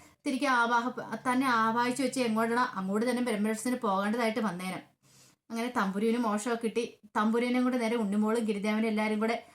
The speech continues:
അന്നപൂർണേശ്വരി ദേവിയുടെ ക്ഷേത്രത്തിലേക്ക് വരുന്നുണ്ട്. അവിടെയാണ് ദേവകിയമ്മയുണ്ട്, രഘുവും മല്ലികയൊക്കെ ഇരിക്കുന്നുണ്ടായിരുന്നു. അങ്ങനെ അവര് വന്നു കഴിഞ്ഞപ്പോഴത്തേനും അവർക്ക് വല്ലാത്തൊരു ടെൻഷനായിരുന്നു, എങ്ങനെയായെന്ന് ഓർത്തോണ്ട് അവരുടെ ത-, തമ്പുരുവിന്റെ കാര്യത്തില്. അങ്ങനെ തമ്പുരു ഓടി വന്ന് അമ്മയെന്നും വിളിച്ചോണ്ട്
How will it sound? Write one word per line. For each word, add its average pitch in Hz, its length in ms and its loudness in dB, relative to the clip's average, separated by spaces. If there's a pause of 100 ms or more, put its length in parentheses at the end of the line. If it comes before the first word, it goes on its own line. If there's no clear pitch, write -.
(160)
അന്നപൂർണേശ്വരി 202 680 -2
ദേവിയുടെ 233 640 0
ക്ഷേത്രത്തിലേക്ക് 214 640 -4
വരുന്നുണ്ട്. 220 460 0 (340)
അവിടെയാണ് 214 500 0
ദേവകിയമ്മയുണ്ട്, 202 920 -2 (120)
രഘുവും 214 280 0
മല്ലികയൊക്കെ 220 500 0
ഇരിക്കുന്നുണ്ടായിരുന്നു. 208 680 0 (1600)
അങ്ങനെ 220 200 -2
അവര് 214 200 2
വന്നു 226 220 2
കഴിഞ്ഞപ്പോഴത്തേനും 233 400 0
അവർക്ക് 185 220 -6
വല്ലാത്തൊരു 226 400 0
ടെൻഷനായിരുന്നു, 226 600 0 (120)
എങ്ങനെയായെന്ന് 214 680 0
ഓർത്തോണ്ട് 220 600 0 (240)
അവരുടെ 208 200 -6
ത-, 208 260 -4
തമ്പുരുവിന്റെ 196 460 -2
കാര്യത്തില്. 196 420 -2 (420)
അങ്ങനെ 247 280 0
തമ്പുരു 208 300 0
ഓടി 226 260 2
വന്ന് 233 160 0
അമ്മയെന്നും 208 420 0
വിളിച്ചോണ്ട് 226 520 0